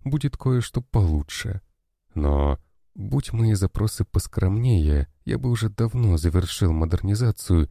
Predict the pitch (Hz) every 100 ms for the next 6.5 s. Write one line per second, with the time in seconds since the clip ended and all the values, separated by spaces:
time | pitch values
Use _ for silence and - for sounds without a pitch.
0 | _ - 143 139 113 107 107 98 92 101
1 | 117 113 113 123 - 165 104 - 85 78
2 | 73 - - - 131 139 - - 82 73
3 | - - - _ _ - 82 82 78 76
4 | 82 78 73 73 - _ - 170 113 82
5 | - - - - - 82 78 76 - 80
6 | 73 - - -